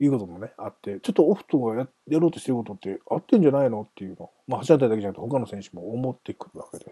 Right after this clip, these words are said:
すよ。その三ヶ月後はね、韓国戦をやります。ね。韓国戦で、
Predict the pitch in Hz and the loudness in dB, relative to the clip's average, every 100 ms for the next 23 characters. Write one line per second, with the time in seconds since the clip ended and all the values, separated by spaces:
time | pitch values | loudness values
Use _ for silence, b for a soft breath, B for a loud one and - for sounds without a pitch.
0 | - - - _ _ _ _ _ _ - | -16 -16 -18 _ _ _ _ _ _ -20
1 | B B B B - 214 185 208 185 180 | B B B B 4 6 8 8 10 8
2 | 160 143 117 85 85 - b b b b | 8 6 4 2 -10 -20 b b b b
3 | b - 196 185 165 - 151 135 120 110 | b 6 8 8 4 2 4 4 2 -2
4 | - - _ _ _ - 139 - _ _ | -12 -20 _ _ _ -8 -8 -8 _ _
5 | b b b b - - 196 202 180 - | b b b b -2 4 4 4 -2 2
6 | 185 175 175 151 85 | 4 6 8 8 6